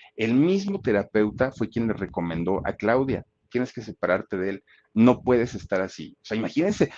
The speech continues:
para llegar a ese punto en el que el mismo terapeuta le haya dicho, "No, no hay nada que hacer". O sea, el señor es mucho, mucho, muy violento y mejor, pues, deja las cosas así.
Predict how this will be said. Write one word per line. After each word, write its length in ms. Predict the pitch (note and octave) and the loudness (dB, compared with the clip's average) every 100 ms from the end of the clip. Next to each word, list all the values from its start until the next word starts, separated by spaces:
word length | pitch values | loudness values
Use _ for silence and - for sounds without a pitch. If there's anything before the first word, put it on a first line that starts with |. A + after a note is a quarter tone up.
| - - | -12 0
para 180 | G2+ A2 | 2 4
llegar 320 | G#2 A2+ C#3 | 2 4 4
a 40 | |
ese 220 | G#3 - B2+ | 2 0 -2
punto 560 | - C3+ C#3 A2 - | 6 8 8 6 0
en 160 | F2+ F#2 | -2 -6
el 140 | E2+ | -6
que 80 | - | -4
el 80 | G#2 | -2
mismo 340 | F#3 A#3 F3+ | 0 2 0
terapeuta 580 | A#2 F2 - A#2 B2 G2+ | 0 -4 0 2 2 2
le 140 | F2+ | 4
haya 180 | G#2 A2+ | 4 6
dicho, 360 | A2+ B2+ A#2 F2 - - - _ _ _ _ | 4 4 4 4 -2 -16 -18 _ _ _ _
"No, 340 | G#2+ G#2+ - - | 2 4 4 0
no 120 | G#2+ | 2
hay 120 | A#2+ | 4
nada 200 | D3 D#3 | 4 2
que 120 | F3 G2 | -2 -6
hacer". 300 | - - - _ - | -2 -4 -4 _ -10
O 40 | |
sea, 120 | F#2+ - | -8 -4
el 160 | F#2 | -4
señor 400 | F2 F2+ F#2+ C#3 D#3 | -4 -2 2 0 2
es 200 | A2+ A2+ | -2 0
mucho, 400 | A#2+ F3+ B3+ - | 2 2 2 0
mucho, 280 | B2+ C3+ C3+ | 0 0 0
muy 220 | A2+ A#2 | 2 2
violento 520 | A#2+ C#3+ B2+ G2+ - - - - | 4 4 4 0 -2 -4 -14 -6
y 120 | C3 | 0
mejor, 440 | D#3+ E3+ - A2+ C3+ | 0 2 4 4 4
pues, 140 | F#2+ | -2
deja 200 | E2+ - | -2 -2
las 220 | G2 E2+ - | -4 -4 -4
cosas 360 | F#2+ - G#2 | -6 -4 -4
así. 280 | C#3 - - | -2 0 0